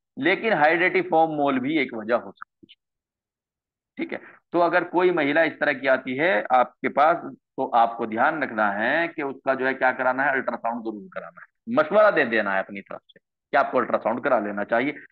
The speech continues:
ज्यादा बारीकी में जान-, जाने की जरूरत नहीं होती कि आप जो है, जो हाइडेटिफॉर्म मोल जो है diagnose होने से पहले ही आप उसको बताने लग जाएं, ऐसा कुछ नहीं है।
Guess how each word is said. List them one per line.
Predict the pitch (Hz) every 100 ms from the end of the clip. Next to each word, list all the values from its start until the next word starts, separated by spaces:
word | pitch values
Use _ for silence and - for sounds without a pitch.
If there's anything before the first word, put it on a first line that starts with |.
| _
ज्यादा | 127 160 196 196 - 127
बारीकी | 143 151 139 165
में | 151
जान-, | 151 156 131
जाने | 139 151
की | 147
जरूरत | 143 147
नहीं | 147 147
होती | 143 147
कि | 139 147
आप | 139 139 - 135
जो |
है, | 127 131 - _ _ _
जो | 143 139 139 127 131 120
हाइडेटिफॉर्म | 120 139 135 135 135 139
मोल | 135 139 135 127
जो | 120 123
है | 123
diagnose | 120 123 127 131 127
होने | 123 120
से |
पहले | 127 120 113
ही | 127
आप | 120 120
उसको | 113 -
बताने | 120 117 117 120
लग | 117
जाएं, | 113 117
ऐसा | 120 139
कुछ | 127
नहीं | 123
है। | 127